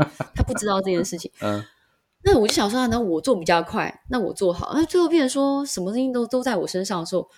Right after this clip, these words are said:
Speaker 2: 我其实很崩溃。而且我又想到，我，我有一次就是边刷浴缸、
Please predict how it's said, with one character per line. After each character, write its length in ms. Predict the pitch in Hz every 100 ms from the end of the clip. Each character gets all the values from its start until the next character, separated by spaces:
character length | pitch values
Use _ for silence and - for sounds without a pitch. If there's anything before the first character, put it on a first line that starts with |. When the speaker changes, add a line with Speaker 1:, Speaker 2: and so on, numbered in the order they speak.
| _ _
Speaker 2:
我 100 | 190
其 140 | 220
实 100 | 247
很 160 | 254 151
崩 220 | 170 185
溃。 100 | 196
而 80 | 190
且 140 | 311
我 100 | 208
又 60 | 247
想 200 | 202 151
到， 220 | 202 180 -
我， 140 | 165 _ -
我 100 | 294
有 80 |
一 20 | 208
次 160 | 262
就 140 | 240 247
是 80 |
边 440 | 214 220 208 214 233 _ _ _
刷 320 | - 214 202
浴 200 | 220 190
缸、 400 | 180 175 170 175